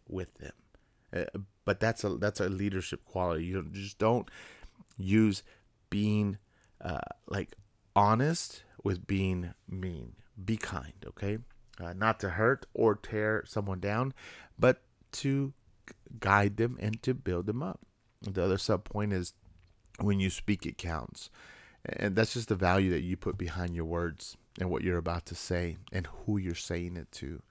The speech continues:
Here's number five. Um, it says, "Others follow your example." This is, uh, not about talking. This is example. The most powerful form of leadership isn't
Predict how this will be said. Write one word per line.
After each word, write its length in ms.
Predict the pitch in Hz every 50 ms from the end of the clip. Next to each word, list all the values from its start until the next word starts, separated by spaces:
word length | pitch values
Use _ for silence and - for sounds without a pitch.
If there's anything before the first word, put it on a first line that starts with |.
| - - - - - - - - _ -
Here's 220 | - 107 101 95
number 200 | 101 90 82 85
five. 580 | - - - 95 95 95 98 120 135 - - - - - - _ _ _ _ - -
Um, 460 | 92 90 87 82 85 82 67 82 - - - - _ _
it 80 | 92 90
says, 220 | - 101 95 87 -
"Others 320 | - 107 104 110 104 - -
follow 440 | - - 101 95 98 101 98 101 95
your 340 | 90 92 95 90 90 92 -
example." 840 | - 90 - - - - - 101 95 90 92 87 - - 62 58 67 87
This 240 | - 90 - - -
is, 220 | 92 90 - - - - - - - - _ _ -
uh, 100 | 87 87 - _ _ _ -
not 240 | 110 92 80 85 85
about 360 | 90 87 92 92 101 107 -
talking. 680 | - 143 151 160 156 - - 143 135 135 131 131 139 143 _ _ _ _ _ _ _ _
This 200 | - 85 82 85
is 160 | 87 85 85
example. 800 | 87 87 - 90 92 90 87 101 98 98 95 90 85 - - 85
The 100 | 87 87
most 300 | 87 87 87 - - _
powerful 600 | - - 87 95 110 120 120 117 - - 123 120
form 320 | - - - 117 110 107
of 120 | 107 98 95
leadership 500 | 95 92 87 87 85 - - 90 - -
isn't 380 | 92 90 87 92 98 - -